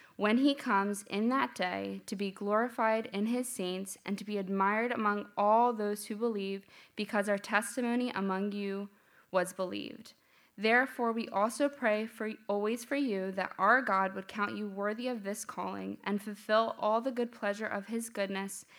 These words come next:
and the work of faith with power, that the name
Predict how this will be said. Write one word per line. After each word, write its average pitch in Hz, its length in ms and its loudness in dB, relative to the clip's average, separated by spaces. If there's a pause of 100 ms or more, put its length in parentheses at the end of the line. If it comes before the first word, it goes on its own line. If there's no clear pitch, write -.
(300)
and 196 100 -2
the 202 80 2
work 226 340 4
of 226 120 0
faith 202 480 -6
with 214 240 -8
power, 185 560 -2 (640)
that 202 280 8
the 202 120 0
name 233 400 2